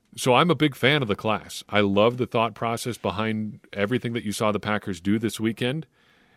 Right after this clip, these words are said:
And it's, it's a good class of guys.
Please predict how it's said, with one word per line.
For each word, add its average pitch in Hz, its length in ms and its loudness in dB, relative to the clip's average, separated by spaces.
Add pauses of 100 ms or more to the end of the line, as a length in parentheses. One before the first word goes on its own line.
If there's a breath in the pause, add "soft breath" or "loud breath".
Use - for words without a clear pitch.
(220 soft breath)
And 113 480 0 (440)
it's, - 600 -4 (960)
it's - 180 -10
a 107 40 -8
good 110 180 -2
class 120 300 0
of 110 60 -8
guys. 113 440 -4